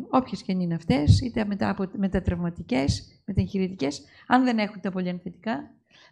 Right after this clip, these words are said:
<clears throat> σε ένα ερυσίπελα, στο οποίο είναι επιπεπλεγμένο, σε εγκάβματα, εκεί έχουμε ψευδομονάδα, δεν μπορείτε να το χρησιμοποιήσετε.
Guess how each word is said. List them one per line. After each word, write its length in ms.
<clears throat> 840
σε 160
ένα 140
ερυσίπελα, 600
στο 140
οποίο 160
είναι 240
επιπεπλεγμένο, 800
σε 180
εγκάβματα, 640
εκεί 220
έχουμε 220
ψευδομονάδα, 580
δεν 100
μπορείτε 240
να 60
το 100
χρησιμοποιήσετε. 680